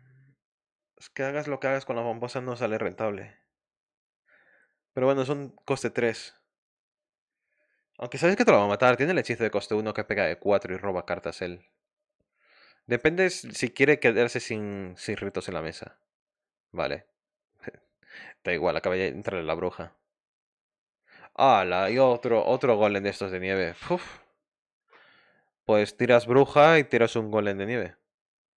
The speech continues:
O tira-, no, tiras bruja y tiras golem normal. Puede ser. Mm,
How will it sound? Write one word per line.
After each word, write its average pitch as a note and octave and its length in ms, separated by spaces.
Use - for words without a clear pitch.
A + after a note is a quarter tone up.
O A#2 200
tira-, D3+ 280
no, E3+ 220
tiras D#3 260
bruja F#3 460
y D#3 40
tiras D3 260
golem A2+ 320
normal. F#2+ 520
Puede G2 220
ser. - 260
Mm, A2+ 480